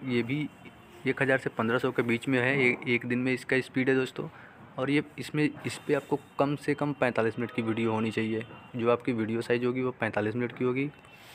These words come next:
और इसमें आपको पाँच सौ रुपये पे करने होंगे दोस्तों। एक हज़ार जो आपका watch time होगा, एक हज़ार मिल जाएगा आपको।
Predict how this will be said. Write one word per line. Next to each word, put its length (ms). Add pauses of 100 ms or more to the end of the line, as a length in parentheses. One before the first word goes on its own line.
(280)
और 100
इसमें 200
आपको 220
पाँच 320
सौ 80
रुपये 260 (180)
पे 100
करने 240
होंगे 200
दोस्तों। 300
एक 240
हज़ार 200
जो 180
आपका 260
watch 260
time 140
होगा, 280
एक 220
हज़ार 140
मिल 240
जाएगा 260
आपको। 320